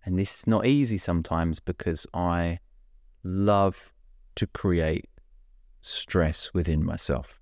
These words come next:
I love it. I love to feel like I'm doing too much. I love to feel like I'm overcommitting. I love to feel like I'm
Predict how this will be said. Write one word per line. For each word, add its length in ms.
I 80
love 180
it. 100
I 80
love 420
to 120
feel 300
like 180
I'm 140
doing 220
too 160
much. 540
I 60
love 180
to 100
feel 180
like 180
I'm 120
overcommitting. 680
I 60
love 200
to 100
feel 300
like 280
I'm 420